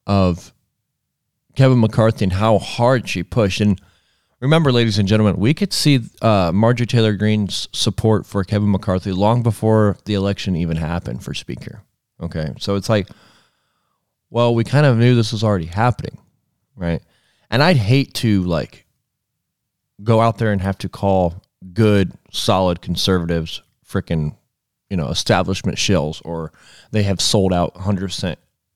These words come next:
and, you know, whatnot. And in my opinion, ladies and gentlemen, if you sell out a little bit, you've sold out,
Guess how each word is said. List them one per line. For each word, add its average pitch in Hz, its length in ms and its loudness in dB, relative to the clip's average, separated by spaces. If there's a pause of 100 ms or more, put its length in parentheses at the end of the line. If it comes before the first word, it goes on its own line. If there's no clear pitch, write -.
and, 71 320 -10
you 85 60 -10
know, 65 100 -8
whatnot. 78 400 -6 (420)
And 127 80 0
in 131 80 0
my 151 140 0
opinion, 101 400 -4
ladies 92 240 -10
and 90 80 -14
gentlemen, 90 300 -10
if 82 100 -6
you 185 100 4
sell 143 280 2
out 104 120 2
a 87 40 -4
little 90 240 -4
bit, 90 240 -4
you've 90 160 -12
sold 69 260 -10
out, - 160 -12